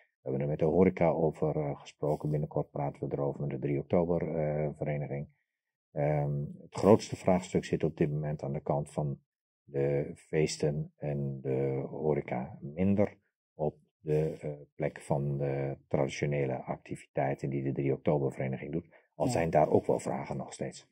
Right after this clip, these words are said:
Speaker 2: Ja, maar bij de gemeenteraad, eh, opperde u bijvoorbeeld een tienerfeest, een jeugdfeest buiten de stad of een, nou ja, afgelegen of wat minder overlastgevende locatie. Ehm,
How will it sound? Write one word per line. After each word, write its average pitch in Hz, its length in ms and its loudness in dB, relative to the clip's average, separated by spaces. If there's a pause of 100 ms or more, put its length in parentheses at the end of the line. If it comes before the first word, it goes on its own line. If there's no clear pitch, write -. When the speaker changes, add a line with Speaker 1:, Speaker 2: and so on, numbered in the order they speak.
Speaker 2:
Ja, 139 80 -2
maar 127 100 6
bij 123 80 10
de 123 60 6
gemeenteraad, 131 560 4
eh, - 180 -4
opperde 135 280 8
u 139 60 8
bijvoorbeeld 139 380 8
een 143 120 6
tienerfeest, 147 640 10
een 143 60 8
jeugdfeest 143 560 12
buiten 143 320 12
de 127 60 2
stad 143 320 2
of 123 120 -2
een, 123 300 0
nou 127 160 6
ja, 113 180 2
afgelegen 120 640 2
of - 220 -16
wat 120 320 0 (560)
minder 147 300 8
overlastgevende 147 680 10
locatie. 147 640 2 (260)
Ehm, 143 360 2